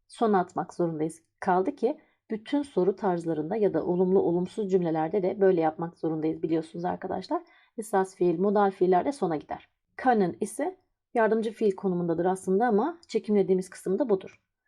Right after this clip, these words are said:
İkinci soruda jeden Tag die Schüler Hausaufgaben machen müssen. Yine modal fiilim var, müssen fiili. Nokta gördüğüme göre soru cümlesi yapmama gerek yok. O zaman önce özneyi bulmalıyım. Die Schüler. Sonra benim müssen fiilim geliyor ikinci sırada.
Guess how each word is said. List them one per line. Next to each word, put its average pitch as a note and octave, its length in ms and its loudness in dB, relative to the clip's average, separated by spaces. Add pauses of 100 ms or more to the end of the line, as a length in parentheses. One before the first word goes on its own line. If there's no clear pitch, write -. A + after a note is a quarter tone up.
(420)
İkinci A3+ 320 -2
soruda C4 520 0 (360)
jeden A#3 360 -2
Tag E3 300 -4
die A3+ 80 2
Schüler C4 380 2
Hausaufgaben A#3 760 0
machen A#3 340 0
müssen. G#3 320 0
Yine D#4 200 2
modal F3+ 360 2
fiilim D#3+ 360 -2
var, D#3+ 140 -2
müssen F#3+ 400 0
fiili. F3 540 -4 (300)
Nokta D4+ 300 2
gördüğüme F#3+ 420 2
göre G#3+ 180 2
soru A3+ 220 2
cümlesi F3 280 0
yapmama F3+ 280 0
gerek A3+ 340 -2
yok. - 200 -10 (160)
O E4+ 80 6
zaman F#3+ 400 0
önce B3+ 240 2
özneyi A3 360 4
bulmalıyım. F#3 460 2
Die A3+ 80 -2
Schüler. G#3+ 500 0 (340)
Sonra A3+ 340 2
benim G3+ 200 6
müssen G#3 360 2
fiilim A#3+ 380 -2
geliyor B3 240 2
ikinci B3 300 -4
sırada. B3+ 480 -2